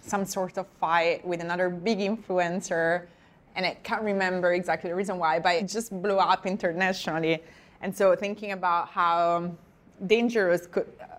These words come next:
potentially be to really get attached to one particular influencer or work,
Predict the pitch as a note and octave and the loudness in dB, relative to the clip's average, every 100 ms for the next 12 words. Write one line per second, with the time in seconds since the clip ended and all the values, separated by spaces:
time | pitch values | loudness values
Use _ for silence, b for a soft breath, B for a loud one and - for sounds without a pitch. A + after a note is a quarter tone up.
0 | - - - A3 G3+ G#3 A3 F#3+ E3 G#3 | -20 -20 -6 0 2 2 -2 -4 -4 -2
1 | F#3 F3+ F3 F#3 G3 F#3 E3+ E3 - - | -2 -2 -4 0 0 2 0 -2 -6 -10
2 | - - - - A3 G3+ G#3 A3 - A3+ | -6 -4 -6 -2 -2 0 -4 -8 -8 -4
3 | G#3+ G#3 G#3+ G#3+ A3 G#3+ G#3+ A3 G#3 G3+ | -2 -2 -2 -4 -2 -2 -2 -2 0 0
4 | F3+ F3+ E3+ E3+ E3 F#3+ F#3+ - | 0 -2 0 4 6 4 2 -14